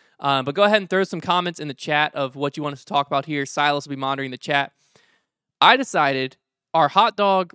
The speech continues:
pretzel debate was pretty, pretty popular. Some people, people were very invested in that, and it was a very pointless debate. And so I decided, you know, we're debate night. We, we don't really debate that much anymore at this point. So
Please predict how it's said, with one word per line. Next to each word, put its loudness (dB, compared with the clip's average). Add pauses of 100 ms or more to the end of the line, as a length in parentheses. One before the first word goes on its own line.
pretzel -2
debate -8 (920)
was -8
pretty, -2 (520)
pretty -2
popular. -6 (100)
Some -12 (160)
people, -4 (180)
people -6
were -2
very 2
invested -2
in -12
that, -16 (340)
and -4
it 2
was -2
a -8
very 2
pointless -4
debate. -6 (640)
And -10
so 0
I 6
decided, -2
you -8
know, -6
we're -4
debate 0
night. -4 (280)
We, -10
we -4
don't -2
really 0
debate -4
that -2
much -4
anymore -6
at -8
this -8
point. -10 (540)
So 6